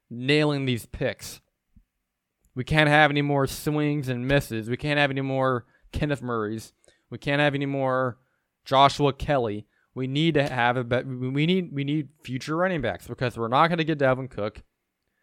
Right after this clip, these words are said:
Austin Eckler is gonna be out the door. And thus far, Joshua Kelly, Larry Roundtree have not been very good.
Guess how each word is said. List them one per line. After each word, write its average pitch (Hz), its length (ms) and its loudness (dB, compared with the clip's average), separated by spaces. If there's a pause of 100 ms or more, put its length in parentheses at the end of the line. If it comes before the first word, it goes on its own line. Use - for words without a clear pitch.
(1000)
Austin 147 360 0
Eckler 147 480 2
is 123 180 -2
gonna 139 180 0
be 135 140 4
out 139 160 4
the 135 80 -6
door. 117 400 -2 (840)
And 120 300 -4
thus 147 260 6
far, 131 680 4
Joshua 135 420 2
Kelly, 156 680 0
Larry 123 300 0
Roundtree 156 840 -2 (500)
have 113 180 -4
not 135 200 2
been 127 120 -2
very 117 260 -2
good. 165 540 2